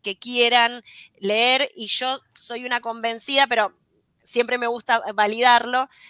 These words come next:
de que en la medida que ellos van leyendo, no importa cómo comuniquen en un medio, tienen la capacidad de, de, de adaptarse al, al contexto.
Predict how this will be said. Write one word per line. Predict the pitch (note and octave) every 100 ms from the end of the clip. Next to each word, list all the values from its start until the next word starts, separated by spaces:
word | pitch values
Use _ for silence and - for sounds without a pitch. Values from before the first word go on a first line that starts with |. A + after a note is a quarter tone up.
| _ -
de | G#3
que | G#3+
en | G#3
la | G#3+
medida | A#3+ C4
que |
ellos | B3+ C4
van | C4 C#4
leyendo, | C4+ C#4+ C#4+
no | C#4+
importa | C#4+ D4 D#4
cómo | C#4+ C#4+ C#4
comuniquen | B3 B3 C#4 D4
en | C4+ C4+
un | C4+
medio, | C#4 C#4+ C#4+ D4 D4
tienen | - C4 C4+ C4
la | A3+
capacidad | G#3+ G#3+ A3 A3+ A#3+ B3+
de, | B3 G#3
de, | G3 G3+ G3+ G3 - _ _ _ _
de | G3+ A3+
adaptarse | A3 G#3+ - B3+ B3 B3+ - C4+ C4
al, | F#3 F#3+ F#3 F#3 F3 E3 D#3+ -
al | F3 F#3
contexto. | F#3+ G3+ A#3 - - E3+